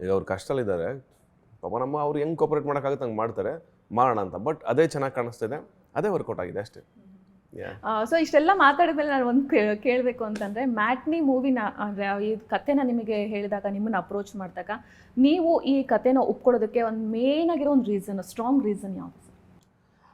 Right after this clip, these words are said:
Speaker 1: The ಸ್ಟ್ರಾಂಗ್ ರೀಸನ್ ಅಂದ್ರೆ ಅವರ ಸ್ಕ್ರೀನ್ ಪ್ಲೇ ಮತ್ತೆ ಅವ್ರ ಕ್ಯಾರೆಕ್ಟರ್‌ಗಳನ್ನ ಕಟ್ಟಿದ ರೀತಿ. And ಫಸ್ಟ್ ಟೈಮ್ ನಾನು ಒಂದು ಆರ್ ಆರ್ ಸಿನಿಮಾ ಮಾಡ್ತಾ ಇರೋದು.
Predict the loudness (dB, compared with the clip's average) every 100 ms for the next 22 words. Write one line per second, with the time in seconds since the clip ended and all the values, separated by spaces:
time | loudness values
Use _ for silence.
0 | _ 4 4 0 -4 0 0 2 2 2
1 | 0 -2 0 0 2 2 -2 -2 -4 -4
2 | -4 -4 -4 -10 _ -20 -20 -20 _ _
3 | -10 -2 -2 0 -2 -2 -4 -6 -4 -4
4 | -6 -6 -4 -4 -4 -8 -12 -14 _ -20
5 | -20 -20 _ -4 -2 -2 0 0 -2 -2
6 | -2 -2 2 2 0 -2 -2 -2 -6 -10
7 | -10 -12 -14